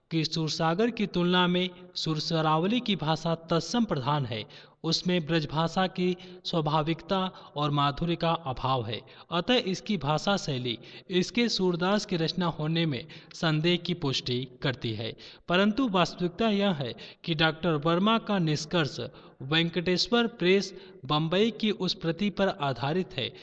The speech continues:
जिसकी भाषा का संशोधनों ने जानबूझकर संस्कृतिकरण कर दिया है। दूसरी बात यह भी है कि आवश्यक नहीं है कि किसी कवि की समस्त रचनाएं भाव, भाषा और शैली में समान हो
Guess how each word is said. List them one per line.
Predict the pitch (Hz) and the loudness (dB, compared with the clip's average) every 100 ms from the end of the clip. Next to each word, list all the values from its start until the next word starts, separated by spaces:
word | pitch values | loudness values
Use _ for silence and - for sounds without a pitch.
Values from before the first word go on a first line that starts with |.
| - - | -14 -6
जिसकी | 135 175 170 240 | 0 0 2 0
भाषा | 180 160 160 175 | 2 0 2 0
का | 170 165 | 0 -2
संशोधनों | 160 160 151 147 151 147 170 196 | -2 -2 -2 0 0 2 0 0
ने | 139 113 - - _ | -2 -6 -12 -20 _
जानबूझकर | 131 117 156 202 170 165 165 165 165 - 165 | -4 2 4 4 2 0 0 0 -2 -4 -16
संस्कृतिकरण | - 175 165 160 170 170 220 220 151 135 139 | -6 0 0 0 -4 -2 -2 0 0 0 -2
कर | - 147 | -2 -2
दिया | 123 120 120 | -2 -4 -4
है। | 117 113 - - - - _ _ _ - | -4 -8 -12 -18 -20 -20 _ _ _ -10
दूसरी | 135 180 180 226 240 | -2 0 2 2 2
बात | 202 202 196 | 2 0 0
यह | 147 147 | 2 2
भी | 151 135 | 2 -2
है | 117 107 - _ - | -4 -8 -14 _ -2
कि | 180 | 0
आवश्यक | 160 156 165 160 226 214 | 2 2 2 0 -2 2
नहीं | 190 208 | 4 4
है | 202 208 | 4 2
कि | 208 | -2
किसी | 185 185 160 202 196 - - - | -4 -2 0 0 -2 -6 -8 -2
कवि | 160 220 | 0 0
की | 214 185 | 0 -4
समस्त | - 170 208 208 | 0 0 0 0
रचनाएं | 165 160 - 156 156 165 _ _ - | -2 0 0 -2 -2 -6 _ _ -12
भाव, | 110 139 147 147 - 131 | -2 2 2 -2 -10 -6
भाषा | 143 143 - 151 151 - - | -2 0 0 -4 -4 -12 -4
और | 143 | -4
शैली | - 160 165 226 | 0 0 2 4
में | 220 214 | 4 2
समान | 160 143 147 123 | 2 4 4 2
हो | 117 107 | -4 -8